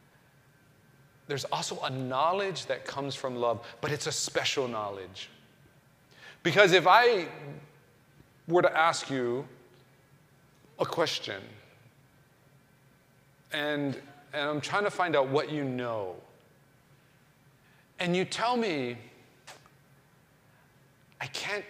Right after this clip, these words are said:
put it in words. Now, if I was teaching a class and a student wrote down all the answers, right? I know this stuff,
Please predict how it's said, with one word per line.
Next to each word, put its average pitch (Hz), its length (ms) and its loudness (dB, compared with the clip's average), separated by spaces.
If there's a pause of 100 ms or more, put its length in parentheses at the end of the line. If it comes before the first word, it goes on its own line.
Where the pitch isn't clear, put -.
(120)
put 156 180 -4
it 143 100 -2
in 113 260 -6
words. 87 680 -8 (1600)
Now, 190 180 4
if 180 100 6
I 214 120 4
was 277 180 2
teaching 208 400 -4
a 127 80 -4
class 135 600 0
and 120 120 -6
a 98 80 -8 (680)
student 156 520 -2
wrote 139 220 2
down 139 260 2
all 123 260 0
the 113 140 -4
answers, 113 480 -8 (640)
right? 127 220 -4 (1000)
I 165 120 -6
know 214 260 -2
this 120 240 -2
stuff, - 580 -6